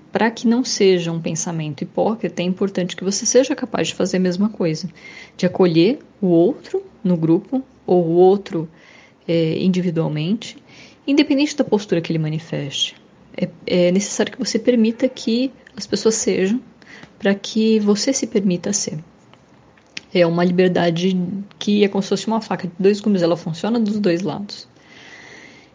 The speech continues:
E outra coisa interessante também é que talvez você viva isso novamente, você vá voltar a enfrentar essas situações,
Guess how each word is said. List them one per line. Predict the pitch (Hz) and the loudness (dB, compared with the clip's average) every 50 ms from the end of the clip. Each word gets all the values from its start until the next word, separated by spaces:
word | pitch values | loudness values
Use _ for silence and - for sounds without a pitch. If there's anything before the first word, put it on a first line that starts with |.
| _ _ | _ _
E | 202 180 180 180 180 180 175 175 175 170 165 170 165 165 170 180 190 190 190 185 202 202 - - - - - | 2 4 4 6 6 6 4 4 4 2 2 0 -2 -4 -4 -4 -6 -10 -10 -14 -10 -10 -10 -10 -10 -8 -2
outra | - 196 196 220 226 | 0 0 2 0 -2
coisa | 220 - 214 196 196 226 | 2 4 6 6 8 6
interessante | 226 - - 175 170 160 - 180 170 160 - | 4 4 4 -2 -4 -4 -4 -6 -6 -6 -8
também | - 170 160 160 170 196 226 214 202 202 - - _ - - - - - _ _ _ _ - | -8 -6 -4 -2 -2 0 0 0 -2 -4 -6 -10 _ -20 -20 -20 -20 -20 _ _ _ _ -6
é | - 185 180 175 175 175 175 175 170 170 170 165 165 165 170 - - - - _ _ _ _ _ _ _ _ - _ | -2 0 0 2 2 0 0 0 0 0 0 -2 -2 -4 -4 -6 -8 -10 -14 _ _ _ _ _ _ _ _ -18 _
que | - 220 | -10 -2
talvez | - 226 214 214 226 233 | 2 2 4 4 2 2
você | 247 254 - - 247 | 2 0 0 0 0
viva | 208 202 247 277 294 - 202 | 2 4 4 4 4 4 2
isso | 175 185 - 269 - - - 170 | 2 2 0 -4 -4 -4 -6 -4
novamente, | 165 175 160 165 165 160 156 - 202 247 - | -4 -2 0 0 0 -2 0 -2 -2 -2 -2
você | - 175 - - 165 | -4 -4 -4 -4 -4
vá | 170 175 180 175 | -2 -2 0 0
voltar | 160 160 165 165 165 - 175 | 0 0 0 0 0 -2 -4
a | 185 | -4
enfrentar | 170 165 - 170 170 160 160 160 | -4 -4 -4 -4 -4 -4 -4 -4
essas | 165 - - 165 | -6 -6 -8 -10
situações, | - - - - - 160 - - - 190 190 190 320 - - - | -10 -10 -8 -6 -6 -6 -4 -4 -4 0 0 0 0 -2 -4 -10